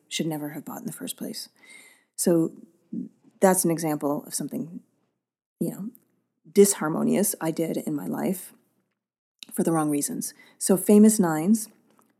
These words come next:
Abraham Lincoln, Barack Obama, and culturally, um, some say that Bali.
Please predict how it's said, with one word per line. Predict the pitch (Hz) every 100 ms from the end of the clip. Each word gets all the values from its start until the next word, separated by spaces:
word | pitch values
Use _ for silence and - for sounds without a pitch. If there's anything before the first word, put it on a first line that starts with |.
| _
Abraham | 180 170 165 156
Lincoln, | 143 147 190 220 - _ _ _ _ _ _ _ _
Barack | 165 160 151
Obama, | - 175 143 156 202 - _ _ _ _ _ _ _ _ _ -
and | 165 160 160 - _
culturally, | - - 339 - 170 156 151 156 - _ _ -
um, | -
some | 180 180 170
say | - 165
that | - -
Bali. | 151 147 147 -